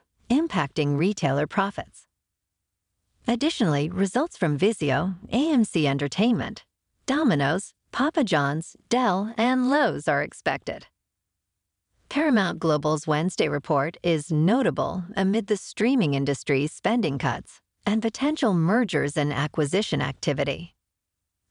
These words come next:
The week also brings insights into cloud services demand, with Salesforce, Snowflake, Okta, and Workday reporting, reflecting on employers' tech budgets and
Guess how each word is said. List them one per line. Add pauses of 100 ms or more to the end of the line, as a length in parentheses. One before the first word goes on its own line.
(200)
The
week
also
brings
insights
into
cloud
services
demand, (100)
with
Salesforce, (260)
Snowflake, (320)
Okta,
and
Workday
reporting, (180)
reflecting
on
employers'
tech
budgets
and